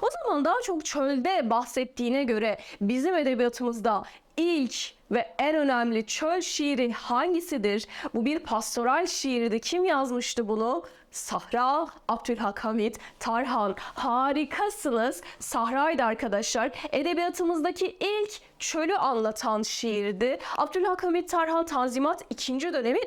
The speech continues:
en önemli sanatçısıydı. Ve demişti ki, "Ben ya Sahra Çölü'ne gideceğim, ya Sahra isimli bir kızım olacak ya da Sahra Çölü'nü anlatan bir şiir yazacağım." Üçüncüsü gerçekleşmişti arkadaşlar. İlk ikisi olmadı. Sahra Çölü'ne gidemedi. Sahra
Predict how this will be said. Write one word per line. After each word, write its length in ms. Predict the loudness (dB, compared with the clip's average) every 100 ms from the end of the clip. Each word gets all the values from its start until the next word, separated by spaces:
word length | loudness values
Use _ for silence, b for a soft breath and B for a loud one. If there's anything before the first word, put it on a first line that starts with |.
| 0
en 140 | 2
önemli 340 | 2 2 0 -2
sanatçısıydı. 800 | -2 -2 -2 -4 -2 0 0 B B -2
Ve 100 | 0
demişti 320 | 0 0 -2
ki, 180 | -2 2
"Ben 120 | 2
ya 160 | 2 0
Sahra 380 | 0 0 0
Çölü'ne 300 | 0 0 0
gideceğim, 480 | 0 -2 0 -2 -2 B B
ya 100 | -2
Sahra 400 | 0 2 4 2
isimli 300 | 2 0 2
bir 80 | 0
kızım 280 | -2 -2 -2
olacak 420 | -2 0 -2 -2 B
ya 140 | -4 -2
da 80 | -2
Sahra 440 | -2 -2 0 0
Çölü'nü 340 | 0 -2 0
anlatan 640 | 2 0 0 0 2 0 0
bir 80 | -2
şiir 480 | -4 -4 -2 -2
yazacağım." 640 | 0 -2 -2 -2 0 0 0 B -4
Üçüncüsü 520 | -2 0 2 2 2
gerçekleşmişti 880 | 2 2 2 0 0 -2 0 -4 0
arkadaşlar. 640 | 0 0 -2 -2 0 -2 -4 B B
İlk 220 | -2 0
ikisi 300 | -2 -2 2
olmadı. 420 | 2 4 2 -2
Sahra 380 | 0 0 4 2
Çölü'ne 340 | 2 0 2
gidemedi. 520 | 0 0 2 2 0 -2
Sahra 280 | 0 2